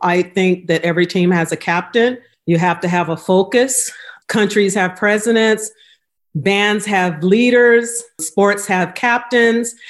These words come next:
medicine teams have physicians. And the team functions as a whole. Every member contributes. Every role is important, but somebody has to make that final decision,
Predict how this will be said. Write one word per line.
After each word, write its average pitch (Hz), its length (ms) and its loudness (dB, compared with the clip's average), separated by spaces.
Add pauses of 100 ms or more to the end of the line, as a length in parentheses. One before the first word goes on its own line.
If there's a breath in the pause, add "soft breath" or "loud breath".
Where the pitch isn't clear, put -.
(320 loud breath)
medicine 208 960 2 (120)
teams 208 380 2
have 185 380 -2
physicians. 208 760 -2 (200)
And 185 520 0 (220 soft breath)
the 185 80 0
team 214 380 2
functions 196 400 0
as 185 160 0
a 175 80 0
whole. 214 640 2
Every 185 320 0
member 185 500 0 (120)
contributes. 233 800 0 (320 soft breath)
Every 185 320 2
role 180 280 4
is 175 120 0
important, 214 720 0 (440)
but 175 160 -4
somebody 202 520 2
has 175 300 -2
to 190 120 -4
make 170 300 0
that 160 200 -2
final 165 320 0
decision, 160 720 -2